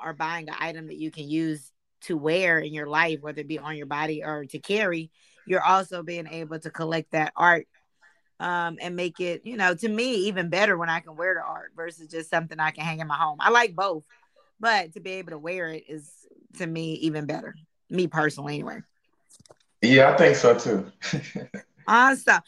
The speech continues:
Speaker 1: Now, let's go a little bit into the business because I, I created this podcast to more be able to discuss, like, of course, on social media, we only see the highlights. We only see the fashion shows, the models, the photo shoots.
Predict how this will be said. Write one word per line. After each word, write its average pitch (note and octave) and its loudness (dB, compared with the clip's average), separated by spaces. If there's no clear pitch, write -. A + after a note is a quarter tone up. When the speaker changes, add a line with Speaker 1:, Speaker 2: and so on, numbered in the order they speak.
Speaker 1:
Now, C4 6
let's D4 -8
go D#4+ -6
a A#3 -6
little A#3+ -12
bit A3 -8
into G#3+ -12
the G3+ -10
business F3+ -6
because F3+ -6
I, F3 0
I E3+ 0
created B3+ 0
this A#3+ -12
podcast F#3+ -6
to G3+ -4
more G3+ -2
be G3 -10
able F#3 -8
to F#3 -10
discuss, F#3 2
like, F3+ -2
of - -4
course, B3 0
on F#3+ -8
social F#3 -10
media, B3 -6
we G#3 -8
only G3+ -10
see F#3+ -14
the E3 -4
highlights. E3+ -2
We D#3+ -8
only F#3 -4
see E3+ -6
the F#3+ -2
fashion F#3+ 0
shows, E3+ -6
the E3 -12
models, F3+ 0
the F3 -18
photo G#3+ -8
shoots. F#3+ -8